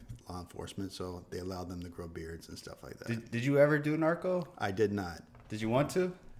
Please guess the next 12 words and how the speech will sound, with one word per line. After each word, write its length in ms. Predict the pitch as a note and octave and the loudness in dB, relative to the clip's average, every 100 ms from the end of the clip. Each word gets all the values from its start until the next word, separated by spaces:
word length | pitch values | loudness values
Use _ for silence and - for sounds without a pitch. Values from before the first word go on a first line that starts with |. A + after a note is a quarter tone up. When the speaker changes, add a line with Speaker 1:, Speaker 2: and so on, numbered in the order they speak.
| - | 0
Speaker 1:
Uh, 380 | - G#3 G3 D#3+ - - - - - | 6 10 10 8 4 -8 -16 -20 -2
crossed 320 | - C4 - | 4 4 4
my 100 | G3+ | 4
mind 500 | E3+ E3 E3 E3 - | 6 6 6 4 2
at 140 | B2 A2+ | 2 4
one 160 | B2+ | 2
time, 320 | B2 C3+ C3 A2 | 6 6 6 6
but 300 | A2 - - - - | 4 4 -6 -20 -4
things 220 | - A#2 A2+ | 0 2 0
didn't 160 | A2 | -2
pan 240 | B2 A2 G#2 | 2 2 4
out, 340 | G#2 G2+ | 2 2